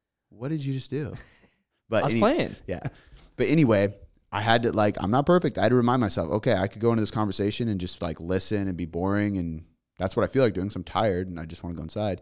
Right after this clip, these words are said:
Speaker 2: Yeah.
Speaker 1: Or I can, like, snap out of it and be enthusiastic, ask them what they're doing, how they're doing, let's talk, like,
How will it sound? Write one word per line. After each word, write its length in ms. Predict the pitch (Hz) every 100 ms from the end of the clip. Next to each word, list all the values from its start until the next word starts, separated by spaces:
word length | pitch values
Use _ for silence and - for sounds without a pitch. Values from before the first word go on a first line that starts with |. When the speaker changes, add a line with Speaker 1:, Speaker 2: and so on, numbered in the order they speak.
| -
Speaker 2:
Yeah. 120 | 101 - _ _ -
Speaker 1:
Or 180 | 117 135
I 120 | 127
can, 220 | 117 110
like, 220 | 95 90 -
snap 320 | - 110 98
out 140 | 98
of 60 | 104
it 100 | 113
and 100 | 90
be 100 | 98
enthusiastic, 680 | 104 107 98 87 92 110 -
ask 220 | 92 95
them 80 | 113
what 120 | 107
they're 80 | 110
doing, 300 | 98 95 98
how 140 | 98
they're 100 | 107
doing, 260 | 98 98 98
let's 160 | 98 -
talk, 320 | 98 101 101
like, 260 | 87 82